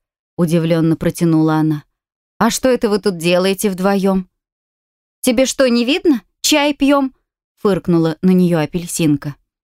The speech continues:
«И часто вы тут без родителей чаи гоняете, дорогие ребята?» Анна нахмурилась, стала внимательно разглядывать сестру, а потом и Руса. А потом вдруг ляпнула то, за что Рус готов был её придушить.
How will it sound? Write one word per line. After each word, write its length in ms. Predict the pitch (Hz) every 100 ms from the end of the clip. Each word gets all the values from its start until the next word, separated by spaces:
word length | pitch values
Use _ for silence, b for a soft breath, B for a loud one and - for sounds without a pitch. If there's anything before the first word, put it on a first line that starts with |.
| _ _ _ _ _ _ _ _ _ _ _ -
«И 140 | 254
часто 400 | - 349 403 277
вы 100 | 226
тут 160 | 220 196
без 220 | 214 226
родителей 580 | 247 240 226 208 190 196
чаи 300 | - 294 214
гоняете, 580 | 175 170 170 156 156 185
дорогие 500 | 202 196 170 180 165
ребята?» 520 | 180 170 147 160 147 _ _ _ _ _ _ _ -
Анна 500 | 175 165 165 165 160 180
нахмурилась, 840 | 185 180 202 208 185 156 156 - _ _ _
стала 320 | - - 208 196
внимательно 600 | 202 202 190 185 185 180
разглядывать 640 | 190 175 196 190 175 180
сестру, 360 | 196 185 247 269
а 100 | -
потом 360 | 175 196 202
и 40 | 202
Руса. 400 | 190 - 156 143 _ _ _ _ _ _
А 80 | 180
потом 340 | 220 233 226
вдруг 300 | 196 220 -
ляпнула 440 | 233 240 202 202
то, 200 | 202 262
за 140 | 220 196
что 220 | - 202
Рус 200 | 226 233
готов 380 | 190 190 226 196
был 160 | 190
её 300 | 196 196 208
придушить. 800 | 196 196 220 240 - 165 135 -